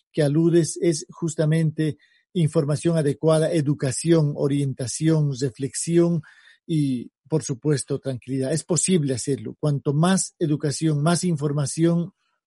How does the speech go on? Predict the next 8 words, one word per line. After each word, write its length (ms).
más 380
reflexión, 640
habrá 220
más 200
tranquilidad 540
y 80
mejores 400
decisiones. 880